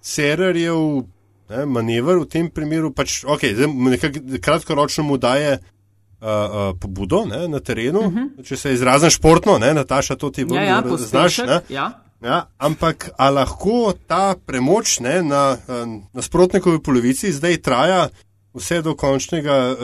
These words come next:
Speaker 1: zadnjega sodnikovega žvižga, ali, em, pričakujeta vidva kle še kakšne, eh, spremembe, recimo padec forme v tretji četrtini ali pa kaj takega?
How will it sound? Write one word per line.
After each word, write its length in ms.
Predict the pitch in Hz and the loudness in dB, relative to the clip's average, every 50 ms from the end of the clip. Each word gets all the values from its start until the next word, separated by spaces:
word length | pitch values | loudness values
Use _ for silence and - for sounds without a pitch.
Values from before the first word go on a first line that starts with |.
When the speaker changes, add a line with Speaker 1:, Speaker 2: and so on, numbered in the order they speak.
| 123 120 117 117 | -4 -4 -4 -4
Speaker 1:
zadnjega 500 | 110 123 131 135 139 170 165 147 143 127 | -2 0 0 0 0 0 -2 -2 -2 -2
sodnikovega 680 | 120 - - 123 139 165 156 - 165 151 143 127 123 | -4 -6 -8 -6 -6 -4 -4 -4 -4 -2 0 0 0
žvižga, 580 | 113 107 110 113 120 143 180 185 214 208 202 185 - | -2 -2 -2 -2 -2 -2 0 0 2 2 2 0 -2
ali, 680 | - 156 160 165 165 170 165 165 160 160 156 156 160 143 135 147 | -4 0 0 2 2 2 2 0 0 0 0 0 -2 -4 -4 -4
em, 440 | 139 139 139 143 139 139 135 135 127 - _ _ _ _ _ _ _ _ _ _ _ _ - | -2 -2 -2 -2 -2 -2 -2 -4 -4 -8 _ _ _ _ _ _ _ _ _ _ _ _ -12
pričakujeta 720 | - 101 - - 185 - - 160 156 151 139 - 151 135 | -10 -8 -6 -6 -6 -4 -2 0 0 0 0 0 0 0
vidva 340 | 127 139 147 135 139 139 127 | 0 0 -2 0 0 0 0
kle 300 | - - 135 131 127 123 - _ | 0 -2 0 0 0 -2 -4 _
še 240 | _ - - 131 123 | _ -8 -8 -8 -6
kakšne, 500 | - - 127 - - - 120 110 98 87 90 - - - - _ _ _ _ _ | -6 -8 -10 -8 -6 -4 -2 -2 -2 -4 -6 -12 -20 -20 -20 _ _ _ _ _
eh, 140 | 107 101 104 | -8 -6 -6
spremembe, 680 | 98 - - - - 113 113 120 120 120 120 113 113 113 | -6 -6 -8 -8 -6 -2 0 2 4 4 4 2 0 0
recimo 380 | 107 101 90 - 127 120 110 | -2 -2 -2 -4 -4 -4 -4
padec 400 | 98 90 - 117 120 117 113 101 | -2 -2 0 0 0 -2 -4 -8
forme 340 | - - - 127 120 117 113 | -10 -6 -6 -4 -4 -4 -6
v 80 | 110 101 | -6 -6
tretji 340 | 92 113 117 104 - 127 117 | -6 -8 -8 -6 -4 -6 -4
četrtini 500 | - - 92 - 110 98 - 117 107 101 | -4 -8 -8 -8 -10 -8 -8 -6 -6 -4
ali 100 | 98 95 | -4 -6
pa 120 | 90 95 92 | -6 -6 -8
kaj 120 | 92 95 | -8 -8
takega? 360 | 87 92 87 87 87 87 87 | -8 -8 -8 -8 -8 -10 -10